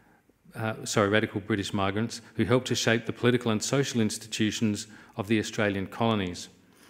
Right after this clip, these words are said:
where, as noted, many democratic reforms were implemented a generation ahead of Britain.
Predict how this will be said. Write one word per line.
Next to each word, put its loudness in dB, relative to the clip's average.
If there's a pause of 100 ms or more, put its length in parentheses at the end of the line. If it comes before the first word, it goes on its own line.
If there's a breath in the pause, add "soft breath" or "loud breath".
(160 loud breath)
where, 4
as 4
noted, 2
many 4
democratic -2
reforms -2
were 0
implemented -4
a -6
generation -2
ahead -4
of -12
Britain. -2